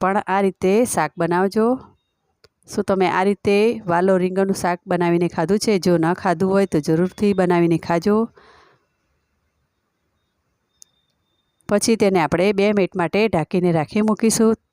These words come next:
શાક ચડી જાય, અધકચરું થઈ જાય પછી તેની અંદર આપણે અડધું ટામેટું નાખીશું જેથી રીંગણનો કલર ઉતરે નહીં એનો, એનું કાળું શાક ન દેખાય. તો એ તમે જોઈ શકો છો, આપણે થોડી વાર ટામેટાને ચડવા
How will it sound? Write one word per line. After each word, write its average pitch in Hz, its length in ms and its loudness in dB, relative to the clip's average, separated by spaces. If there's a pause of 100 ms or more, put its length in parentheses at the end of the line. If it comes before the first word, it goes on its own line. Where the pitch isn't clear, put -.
(680)
શાક 170 300 -4
ચડી 185 340 2
જાય, 214 260 2 (120)
અધકચરું 185 440 -2
થઈ 190 220 0
જાય 214 240 2
પછી 214 320 0
તેની 175 220 4
અંદર 190 200 2 (120)
આપણે - 180 -2 (100)
અડધું 208 320 0
ટામેટું 185 420 0
નાખીશું 214 520 -2
જેથી 175 280 0
રીંગણનો 175 440 0
કલર 185 320 2 (1900)
ઉતરે 190 240 0 (100)
નહીં 220 260 0
એનો, 196 180 2 (340)
એનું 165 220 -4
કાળું 180 320 0
શાક 208 240 -2
ન 196 40 0 (120)
દેખાય. 214 420 -2 (120)
તો 185 60 -2 (100)
એ - 80 -2
તમે 165 240 0
જોઈ 196 200 2
શકો 220 240 -2
છો, 226 80 -2
આપણે 180 260 0
થોડી 202 260 2
વાર 214 120 2
ટામેટાને 165 540 0
ચડવા 170 280 0